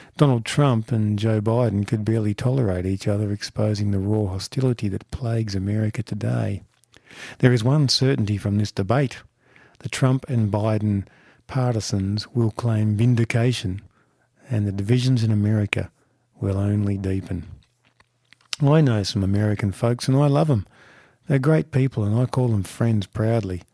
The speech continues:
I have Americans in my extended family, and I'm happy about that too. I've been to the U S three times over the last thirty years, and I love it. I loved it all three times. But I don't like this deep division that seems to be deepening for them.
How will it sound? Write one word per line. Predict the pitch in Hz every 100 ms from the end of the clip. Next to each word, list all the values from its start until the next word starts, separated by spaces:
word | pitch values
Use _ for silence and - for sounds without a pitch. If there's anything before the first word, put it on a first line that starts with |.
| _
I | 214
have | 92
Americans | 92 104 110 120 117
in | 127
my | 127
extended | 127 - 151 143 127
family, | - 240 226 110 - _ _ _ -
and | 110
I'm | 101
happy | 117 123
about | 104 113 -
that | 120 -
too. | - 120
I've | 101
been | 98 131 143
to | 113
the | 110
U | 110 107
S | 104
three | - 123 117
times | - 117 117 104 98
over | 92
the | 92
last | 92 92 92 -
thirty | 107 98
years, | 98 104 104
and | 107
I | 104
love | 104 139 120
it. | - - _
I | 107
loved | 101 120 127
it | 131
all | 135
three | - 131 123
times. | 127 117 98 92 - _ _ _ - - - - -
But | 104
I | 104
don't | 110 110 110
like | 104
this | 104 101 -
deep | - 120 117
division | 98 110 131 131
that | 101 -
seems | - 110 104
to | -
be | 95
deepening | 98 104 117 107 95
for | 90 101 98
them. | 101